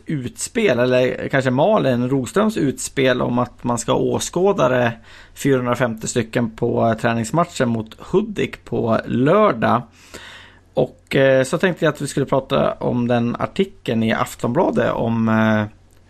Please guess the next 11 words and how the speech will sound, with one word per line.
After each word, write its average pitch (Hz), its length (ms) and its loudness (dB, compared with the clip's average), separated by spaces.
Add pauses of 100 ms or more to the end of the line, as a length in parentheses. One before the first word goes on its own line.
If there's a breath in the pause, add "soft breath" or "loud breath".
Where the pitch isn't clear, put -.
hur, 113 420 -2
eh, 107 140 0 (160)
man 113 280 -4
tror 139 460 0
att, - 420 -4
eh, 110 280 2 (1000 loud breath)
eh, - 340 -6
fotbollen 135 560 -2
i 120 40 -2
Sverige 147 380 0
ska 110 340 0